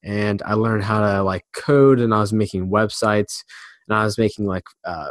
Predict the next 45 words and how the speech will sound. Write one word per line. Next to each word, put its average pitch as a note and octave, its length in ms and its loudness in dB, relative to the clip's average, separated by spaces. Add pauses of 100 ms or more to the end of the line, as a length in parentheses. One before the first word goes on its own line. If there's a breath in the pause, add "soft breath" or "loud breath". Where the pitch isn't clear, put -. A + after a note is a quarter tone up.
phone B2+ 300 2
apps, A2+ 340 -2
and, A2 80 -2
like, G2 140 -6
the A2 80 -2
iPhone G#2+ 440 0
came G#2 280 0
out, G#2 260 2 (360)
and B2 100 2
I C#3+ 80 2
was D3+ 140 2
just D3 220 2
kinda, C#3+ 160 2
like, A#2 160 0
all A#2+ 240 2
over C3 220 4
the B2 100 2
place. B2+ 300 2
I C#3 60 4
was, B2 100 2
like, G#2+ 100 2
freelancing, C3 800 2 (420 loud breath)
and B2+ 120 2
then C#3+ 80 4
I D3 80 4
ended C#3 240 4
up, C3+ 180 2
like, A#2 180 4
starting B2 580 2
this, A2 340 2
uh, G2+ 340 2 (680 loud breath)
Minecraft A2+ 560 2
server G2+ 600 0
that A2+ 80 -2
just B2+ 200 2
made A#2+ 220 4
me A2 400 2 (320)
just - 200 -2
a A#2+ 40 2
shit B2 240 2
ton A#2+ 180 0
of G#2 60 2
money, G#2 320 2
like, G2 140 -2
uh, G#2 100 0